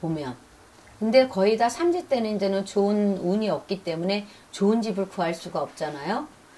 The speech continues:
그러다 보니까 움직이지 말라고 하는 거죠. 이게 삼재는 환란이 오는 거잖아요. 그럼 내가 좋은 집이 아닌 게 좋은 집으로 보이거든요. 그러면 좋은 터로 갈 수가 없어요. 그러기 때문에 삼재 때는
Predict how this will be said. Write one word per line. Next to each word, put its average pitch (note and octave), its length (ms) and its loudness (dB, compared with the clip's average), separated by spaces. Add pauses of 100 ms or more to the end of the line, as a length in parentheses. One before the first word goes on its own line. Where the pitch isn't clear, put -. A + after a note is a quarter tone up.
(180)
그러다 G#3 380 0
보니까 E3+ 400 -2
움직이지 F3+ 520 0
말라고 D#3 420 -8
하는 C3+ 280 -14
거죠. G#2 260 -18 (1120)
이게 B3+ 240 6
삼재는 F4 520 4
환란이 F#4 460 4
오는 G#3 240 2
거잖아요. D#3+ 600 -2 (260)
그럼 C#4 280 2
내가 G3+ 240 4
좋은 A3 520 -2
집이 F#3+ 280 -2
아닌 F#3 440 0
게 G3+ 120 -2
좋은 F#3 320 0
집으로 D#3+ 280 -6
보이거든요. C3+ 720 -8 (460)
그러면 A#3 260 4
좋은 G#3 260 2
터로 G3+ 200 -2
갈 - 180 -14
수가 - 260 -10
없어요. C#3 440 -10 (1500)
그러기 G#3 340 4
때문에 F#3 200 2
삼재 C4 400 -2
때는 G3 420 0